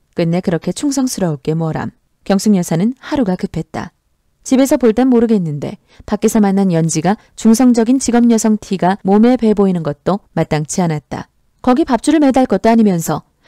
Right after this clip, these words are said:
공연히 직장에 내보냈다는 후회가 막심했다.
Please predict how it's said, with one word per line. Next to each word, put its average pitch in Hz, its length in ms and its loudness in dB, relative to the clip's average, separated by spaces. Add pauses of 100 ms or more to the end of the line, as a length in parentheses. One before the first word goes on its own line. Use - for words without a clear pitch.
(140)
공연히 220 360 4
직장에 240 520 2
내보냈다는 190 680 0 (100)
후회가 233 580 0
막심했다. 185 760 -4